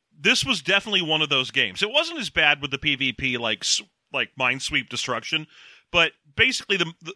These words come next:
most of what you did was, oh, go out in the woods, take samples of trees, fight a little rabbit,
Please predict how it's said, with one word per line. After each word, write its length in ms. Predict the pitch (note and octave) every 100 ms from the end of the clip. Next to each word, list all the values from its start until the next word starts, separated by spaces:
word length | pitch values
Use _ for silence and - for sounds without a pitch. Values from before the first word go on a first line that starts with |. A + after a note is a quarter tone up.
| D3
most 320 | E3+ A#3 -
of 80 | F#3
what 160 | F#3
you 120 | D#3
did 240 | C#3 E3 C#3+
was, 280 | B2+ A#2+ -
oh, 160 | E3+
go 200 | C#3 D#3
out 160 | D#3+ E3
in 40 |
the 100 | D#3
woods, 360 | D#3+ F3+ B2 -
take 240 | - D3+
samples 500 | - F#3 F3+ D#3+ C3
of 100 | B2
trees, 520 | - F3+ F#3 A#2+ F2 - _ _
fight 320 | _ - C#3+
a 60 | D3+
little 240 | D#3+ F3
rabbit, 420 | E3+ G3 F3+ A#2